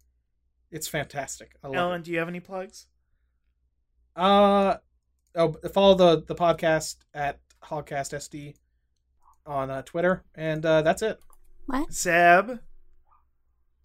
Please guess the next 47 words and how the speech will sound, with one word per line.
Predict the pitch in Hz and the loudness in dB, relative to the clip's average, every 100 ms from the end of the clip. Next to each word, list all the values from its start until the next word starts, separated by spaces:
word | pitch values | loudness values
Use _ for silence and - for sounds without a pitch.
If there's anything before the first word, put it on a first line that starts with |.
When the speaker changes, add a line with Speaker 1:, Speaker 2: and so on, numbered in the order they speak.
| _ | _
Speaker 2:
Sab, | - 175 185 | 2 4 4
do | 196 | 6
you | 190 | 4
have | 190 | 4
anything | 202 202 | -4 -12
to | 208 | -12
plug? | 214 214 208 | -6 -6 -6
Do | 196 | -8
you, | 185 | -8
do | 170 175 | -8 -10
you, | 185 175 | -8 -8
do | 175 | -8
you | 185 | 0
have | 180 170 | 0 0
a | |
place | 160 180 160 | -4 -6 -4
where | 175 | -8
you | 165 | -8
keep | 185 175 | -10 -6
your, | 175 165 | -2 2
um, | 160 151 151 | 2 0 -4
Speaker 3:
Um, | 226 | -6
Speaker 2:
rhythm | 208 180 180 | -6 -6 -6
game | 185 185 | -6 -4
Speaker 3:
no, | 254 240 220 | 2 4 6
I | 214 208 | 4 2
Speaker 2:
scores? | |
Speaker 3:
don't | 220 214 | -4 -6
want | 208 196 | -2 -2
anybody | 190 196 208 202 | -2 -6 -8 -12
to | 196 | -10
follow | - 202 202 | -6 -6 -6
me | 196 208 | -8 -10
on | 190 | -12
Twitter. | - 202 - | -4 -2 4
<laughs> | - - - - - - - - - - 440 - - - _ _ _ | 2 2 -6 -16 -20 -20 -20 -20 -20 -10 -8 -8 -16 -20 _ _ _
Speaker 2:
<laughs> | 190 - 220 226 - - _ _ _ _ - - - - - _ _ _ _ _ 453 - - - - | -10 -6 -6 -6 -10 -12 _ _ _ _ -20 -20 -20 -20 -20 _ _ _ _ _ -6 -6 -10 -18 -4
I | 220 | 0
think | 294 | 4
everybody | 262 240 220 208 | 4 4 6 6
should | 202 180 151 | 4 0 0
follow | 165 156 | 2 2
Hini | 165 170 160 151 | 0 -6 -10 -12
Kuna | 170 151 147 | -10 -8 -8
Damasi | 151 151 143 147 156 139 | -8 -4 -4 -4 -10 -14
on | 147 | -16
Twitter. | 143 156 135 147 | -14 -12 -12 -14